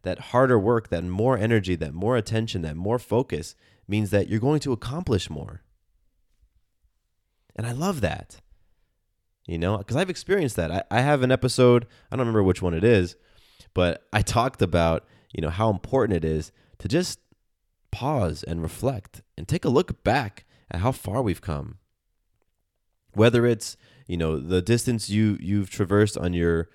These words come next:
personal development journey, your, your personal growth journey, whether it's, you know, a career journey or business journey, entrepreneurial journey,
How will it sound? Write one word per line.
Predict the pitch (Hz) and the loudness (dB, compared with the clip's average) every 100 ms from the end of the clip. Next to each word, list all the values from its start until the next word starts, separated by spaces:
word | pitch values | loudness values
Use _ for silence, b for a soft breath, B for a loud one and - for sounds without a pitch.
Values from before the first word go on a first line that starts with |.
| b b b - | b b b -4
personal | 110 107 113 | -4 -2 -4
development | 80 82 107 101 110 | -2 0 0 0 -2
journey, | 104 113 117 120 120 120 b b b | 0 0 2 0 -2 -6 b b b
your, | 80 80 78 | -2 0 -2
your | - 78 | -4 -8
personal | - 110 - 87 | -4 -4 -2 -6
growth | 73 92 110 - | -2 0 0 -2
journey, | 110 110 110 110 110 b b - | 0 2 0 -2 -8 b b -2
whether | 90 92 | 2 4
it's, | 87 78 - _ _ | 2 0 -10 _ _
you | - | -10
know, | 76 62 | -8 -8
a | |
career | - 85 80 95 120 117 | -6 -4 -2 0 0 0
journey | 120 123 123 | 0 0 2
or | 104 | 0
business | 80 98 120 127 117 | 0 -2 0 -2 -4
journey, | - 120 120 117 | -2 -2 0 -2
entrepreneurial | 90 104 - 78 85 123 131 120 | -2 -4 -4 -6 -2 0 0 0
journey, | 113 117 117 113 | 0 0 0 -2